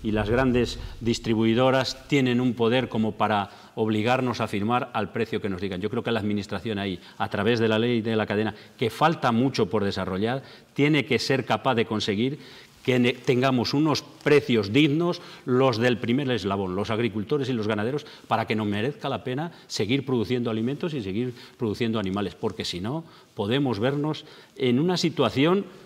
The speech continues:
desesperante de que tengamos que traer de fuera, eh, productos de primera necesidad,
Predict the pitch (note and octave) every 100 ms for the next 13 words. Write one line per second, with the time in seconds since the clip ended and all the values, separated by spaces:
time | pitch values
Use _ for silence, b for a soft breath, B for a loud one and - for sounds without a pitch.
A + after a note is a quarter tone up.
0 | B A#2+ A#2 B2 - G#2+ A2 G#2 G2+ G#2+
1 | A2 - G#2+ C#3+ C3 - G#2+ A2 G#2+ G2
2 | G2 C3+ A#2+ F2 - B B - _ _
3 | _ _ - - A#2+ - B2 D#3 D#3 A#2
4 | A2 A2 C3 C3 A2+ A2+ A2+ C#3